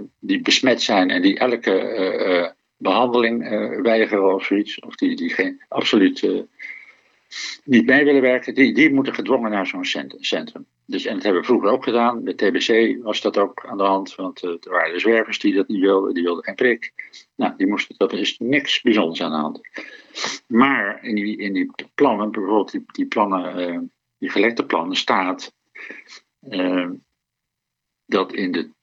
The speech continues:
in, in dat, ja, hoe moet ik zeggen, dat je, eh, eh, uiteindelijk het doel is dat de hele bevolking gevaccineerd wordt. Eh, en wie weigert,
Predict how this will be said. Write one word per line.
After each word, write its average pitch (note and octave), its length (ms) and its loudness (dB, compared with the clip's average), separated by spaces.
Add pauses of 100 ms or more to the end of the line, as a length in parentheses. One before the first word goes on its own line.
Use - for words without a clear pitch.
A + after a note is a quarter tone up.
(140)
in, F#2 200 -4
in F#2 120 -6
dat, - 320 -2
ja, G2 240 0
hoe D#2+ 100 -4
moet F2 120 -2
ik F2+ 60 -4
zeggen, F#2 280 -2
dat F#2+ 180 -2
je, F2+ 280 2
eh, F2 380 -2 (1900)
eh, F2+ 540 -6
uiteindelijk A2+ 440 2
het G2 100 -6
doel A#2+ 140 4
is F#2+ 100 0
dat - 160 0
de A#2+ 80 0
hele G#2 180 4
bevolking A#2+ 480 -2
gevaccineerd C3 600 0
wordt. - 320 0
Eh, G2+ 440 -2 (280)
en G#2 180 -2
wie F#2+ 220 6
weigert, B2+ 680 0